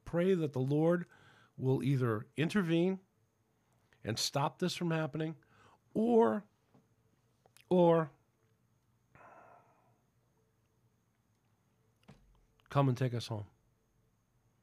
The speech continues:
Because it, it's gonna be soon. It's gonna be soon. All right?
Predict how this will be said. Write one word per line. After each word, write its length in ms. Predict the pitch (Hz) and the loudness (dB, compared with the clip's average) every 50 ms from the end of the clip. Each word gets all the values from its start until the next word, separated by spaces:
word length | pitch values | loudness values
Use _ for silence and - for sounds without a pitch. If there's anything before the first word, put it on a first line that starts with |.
| _ _ _ _ _ _ _ _ _ _ _ _ _ _ | _ _ _ _ _ _ _ _ _ _ _ _ _ _
Because 320 | - 123 117 120 117 98 110 | -8 -4 -2 -2 -4 -4 -6
it, 140 | 117 - - _ _ _ _ _ _ _ _ | -8 -8 -10 _ _ _ _ _ _ _ _
it's 200 | - 120 120 - | -8 -8 -8 -6
gonna 180 | - 143 147 147 | -4 -2 -2 0
be 120 | 139 139 | 0 0
soon. 340 | 131 - - 117 104 98 95 - _ _ _ _ _ _ _ _ _ _ _ _ _ _ _ _ _ _ _ _ _ _ | 0 0 -2 -2 -2 -2 -6 -10 _ _ _ _ _ _ _ _ _ _ _ _ _ _ _ _ _ _ _ _ _ _
It's 140 | - 113 - | -10 -10 -4
gonna 160 | - 151 139 | -2 -2 0
be 100 | 127 127 | 0 -2
soon. 220 | 120 - - 101 85 87 - _ _ _ _ _ _ _ _ _ _ _ - | -4 -6 -8 -8 -10 -10 -14 _ _ _ _ _ _ _ _ _ _ _ -12
All 80 | - 101 | -10 -8
right? 220 | 110 113 117 - | -6 -8 -8 -10